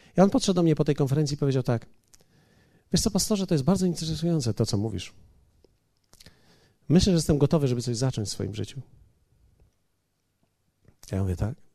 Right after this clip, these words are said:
Wiecie, za każdym razem, kiedy widzę człowieka, który mówi pierwszy raz coś do mnie,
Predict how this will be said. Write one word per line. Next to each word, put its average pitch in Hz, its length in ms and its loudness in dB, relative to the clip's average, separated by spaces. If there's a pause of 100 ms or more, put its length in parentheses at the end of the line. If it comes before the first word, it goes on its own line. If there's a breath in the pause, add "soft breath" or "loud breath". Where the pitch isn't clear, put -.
Wiecie, 113 180 -4
za 107 120 -4
każdym 117 260 0
razem, 110 200 0
kiedy 107 160 -4
widzę 107 160 -2
człowieka, 107 340 0
który 104 220 -2
mówi 110 180 0 (680)
pierwszy 117 320 -2
raz 123 200 4
coś 104 160 -2
do 101 120 0
mnie, 123 200 -4